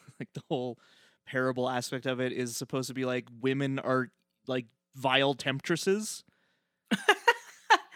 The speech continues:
Speaker 2: No, like, I mean, you, I think there's so many ways that you can take it, and that's the thing about a parable
Speaker 1: I
Speaker 2: is that
Speaker 1: guess,
Speaker 2: you
Speaker 1: yeah, that's the
Speaker 2: can
Speaker 1: thing. I think a lot of bad faith people took that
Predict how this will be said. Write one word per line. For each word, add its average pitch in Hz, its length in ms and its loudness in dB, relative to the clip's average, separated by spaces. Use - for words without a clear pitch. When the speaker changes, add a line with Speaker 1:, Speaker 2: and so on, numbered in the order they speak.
Speaker 2:
No, 302 840 6
like, 247 460 4
I 220 100 8
mean, 240 180 4
you, 226 360 -2
I 214 120 4
think 254 140 -2
there's 285 120 -2
so 214 200 2
many 220 160 2
ways 196 180 2
that 185 80 -6
you 160 60 -10
can 190 140 -6
take 214 300 -2
it, 160 200 2
and 170 100 -8
that's 160 120 -6
the 180 80 -6
thing 170 220 -8
about 165 160 -4
a 160 40 -8
parable 165 460 -4
Speaker 1:
I 147 60 8
Speaker 2:
is 147 60 4
that 156 60 4
Speaker 1:
guess, 147 140 2
Speaker 2:
you 151 60 2
Speaker 1:
yeah, 127 100 2
that's 147 200 4
the 156 60 -2
Speaker 2:
can 127 60 -6
Speaker 1:
thing. 139 140 2
I 135 80 2
think 139 160 -2
a 139 40 0
lot 135 180 2
of 120 140 -10
bad 131 320 2
faith 123 320 -4
people 120 320 -4
took - 360 -6
that 120 380 -4